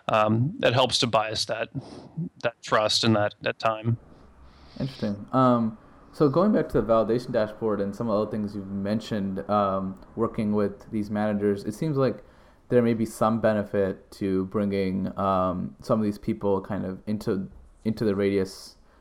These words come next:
Speaker 2: uh, company structure instead of ca-
Speaker 1: Mm-hmm.
Speaker 2: having them work outside of the company. So how do you guys
Speaker 1: Yeah.
Speaker 2: think about kind of insourcing versus
Speaker 1: Yeah,
Speaker 2: outsourcing?
Speaker 1: that's,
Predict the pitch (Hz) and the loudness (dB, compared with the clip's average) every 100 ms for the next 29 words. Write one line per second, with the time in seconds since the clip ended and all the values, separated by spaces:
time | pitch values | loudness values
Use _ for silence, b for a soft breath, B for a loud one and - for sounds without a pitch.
0 | _ 98 95 131 123 110 - 104 - 95 | _ -4 -2 -2 -4 -6 -6 -8 -8 -8
1 | 90 - 104 98 95 - 95 - 98 98 | -10 -6 -4 -4 -6 -8 -4 -2 -2 -2
2 | 104 101 98 95 104 98 95 101 95 101 | -2 -2 -2 0 0 -2 -4 -6 -6 -4
3 | 113 101 - b b 143 143 135 139 123 | 0 0 -2 b b 0 4 4 4 2
4 | 120 101 98 92 - - - 101 95 101 | 2 4 4 2 -4 -14 -6 -4 -2 -4
5 | - 101 98 101 98 170 185 123 107 120 | -4 -6 -4 -6 0 4 4 4 2 2
6 | 95 185 - - | 0 2 2 2